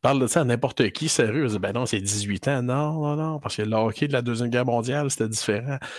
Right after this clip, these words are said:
sais, puis Johnny Mowers, il a été solide dans ce temps-là. Puis le matin que la guerre a fini, il dit, « Bon, ben ça va être le fun. Euh, tu peux retourner dans la Ligue américaine, là. Euh, hein, les, les, les gars reviennent, là, tu sais. »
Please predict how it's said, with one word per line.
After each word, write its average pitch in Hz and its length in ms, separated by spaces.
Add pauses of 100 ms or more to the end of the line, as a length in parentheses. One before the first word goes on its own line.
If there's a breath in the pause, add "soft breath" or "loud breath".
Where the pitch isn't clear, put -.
(220 loud breath)
sais, 135 120
puis 131 100
Johnny 113 260
Mowers, 127 480
il 110 40
a 95 60
été 104 180
solide 135 960 (320)
dans 90 160
ce - 80
temps-là. 113 480 (1160 loud breath)
Puis 98 100
le 87 60
matin 92 220
que 131 60
la 101 100
guerre 107 220
a 104 80
fini, 110 320
il 104 60
dit, « 104 120
Bon, - 840
ben 208 140
ça 175 140
va 165 120
être 151 120
le 139 80
fun. 139 260 (120)
Euh, 143 200
tu - 60
peux 143 80
retourner 147 220
dans 139 60
la 131 60
Ligue 131 120
américaine, 123 600
là. 139 80
Euh, 117 480 (880 loud breath)
hein, 101 220
les, 107 100
les, 87 260 (220 loud breath)
les 110 200
gars 120 120
reviennent, 107 300
là, - 320
tu 87 100
sais. » 110 160